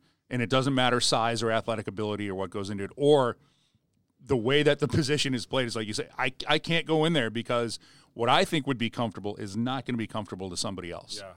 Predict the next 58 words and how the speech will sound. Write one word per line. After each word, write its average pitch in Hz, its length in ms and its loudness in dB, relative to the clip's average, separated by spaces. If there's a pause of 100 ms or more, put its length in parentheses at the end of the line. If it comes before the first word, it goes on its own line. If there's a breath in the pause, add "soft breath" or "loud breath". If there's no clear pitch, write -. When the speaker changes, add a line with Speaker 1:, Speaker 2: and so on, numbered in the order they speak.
Speaker 2:
I, 131 240 -6
I - 20 -2
think 175 280 -6
I, 117 320 -4
I 113 60 -8
call 110 220 -8
'em, 104 80 -10
like, 90 180 -8
non-negotiables. 95 960 -6 (200)
Um, 92 380 -4 (720 loud breath)
I 104 60 -12
don't 117 180 -4
have 113 160 -6
a 110 60 -6
lot 92 240 -8
of 101 120 -10
'em, 139 160 -10 (220)
but 98 260 2 (220)
I 110 100 -2
think - 440 -4 (100)
in 110 140 -8
terms 107 360 -4
of 87 160 -4
it 92 140 -10
doesn't 117 300 -4
matter, 95 520 -2 (360)
it 104 100 -12
doesn't 104 280 -6
matter, 90 480 -4 (100)
you 107 100 -12
know, 90 140 -6
how 98 180 -6
big 92 200 -8
you 90 120 -6
are, 87 120 -4
how 98 140 -6
small 95 340 -4
you 90 120 -6
are, 87 200 -2
how, 95 260 -4
you 107 120 -8
know, 92 160 -6 (340 soft breath)
skating 120 600 0 (380)
for 101 240 -6
us, - 440 -2 (160)
uh, 95 200 -4
and 98 120 -6
I 90 80 -6
think 98 260 -8
every 95 320 -8
goalie 87 260 -10
coach 95 260 -8
around 92 180 -6
the 85 80 -8
league 87 180 -10
will 87 120 -14
tell 90 200 -10
you, 90 120 -8